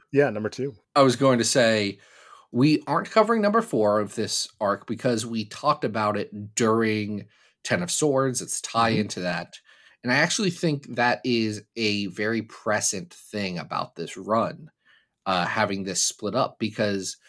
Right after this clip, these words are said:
Speaker 2: this is the start of Krakoa and X Factor. And it's, it's a book that I really enjoy, but especially going back, this is where I can start to see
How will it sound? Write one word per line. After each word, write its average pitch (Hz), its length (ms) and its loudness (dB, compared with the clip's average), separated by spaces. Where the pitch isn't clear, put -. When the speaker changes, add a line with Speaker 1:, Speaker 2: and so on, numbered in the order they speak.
Speaker 2:
this 156 160 2
is 151 220 0
the 113 120 -8
start 110 320 2
of 165 100 -2
Krakoa 180 360 2
and 147 100 0
X - 200 -4
Factor. - 520 -12
And 147 120 4
it's, 147 160 -2
it's 175 220 4
a 151 60 6
book 165 360 0
that 233 100 2
I 147 140 6
really 127 580 0
enjoy, 98 520 -4
but 98 120 -6
especially 139 640 -2
going 107 420 0
back, - 560 -6
this 143 280 2
is 190 120 2
where 131 380 4
I 110 120 4
can 113 180 -6
start 113 320 -2
to - 60 -10
see 98 520 -4